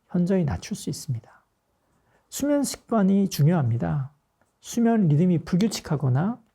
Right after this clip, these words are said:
불면증에 시달리거나 혹은 야근을 계속 연속으로 하거나 그래서 수면이 충분치 않다면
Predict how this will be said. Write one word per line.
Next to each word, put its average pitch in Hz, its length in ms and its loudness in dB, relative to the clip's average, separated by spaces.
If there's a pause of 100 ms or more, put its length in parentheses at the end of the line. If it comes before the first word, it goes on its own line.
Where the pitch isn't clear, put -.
(720)
불면증에 185 540 4
시달리거나 131 760 -2 (800)
혹은 208 360 2
야근을 170 440 2
계속 131 300 -2
연속으로 139 440 2
하거나 117 420 -4 (560)
그래서 165 320 -2
수면이 240 460 -2
충분치 277 560 -4
않다면 147 560 -2